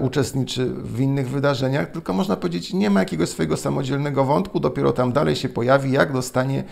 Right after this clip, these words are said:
zlecenie zabójstwa właśnie tego dealera, o którym mówiłem,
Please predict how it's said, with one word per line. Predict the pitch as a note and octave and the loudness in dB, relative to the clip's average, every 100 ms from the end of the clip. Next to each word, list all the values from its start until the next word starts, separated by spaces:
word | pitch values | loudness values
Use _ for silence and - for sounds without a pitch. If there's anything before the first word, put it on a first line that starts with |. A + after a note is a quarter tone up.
| - | -8
zlecenie | A2+ D#3+ G3 F3 D3 D3 C#3 - | 0 2 2 4 2 2 0 0
zabójstwa | A#2+ C#3+ A2+ B2 - - - A#2+ A#2+ - - | 2 2 4 0 -2 -4 0 0 0 -8 -10
właśnie | A#2 B2 - C3+ | -2 0 0 -4
tego | - A#2 B2 B2+ | -2 2 4 4
dealera, | B2 C3 C#3 C3+ | 2 4 4 4
o | B2 | 2
którym | - A#2 | -2 -4
mówiłem, | A2+ G2 A#2 A#2 | -4 -4 -4 -4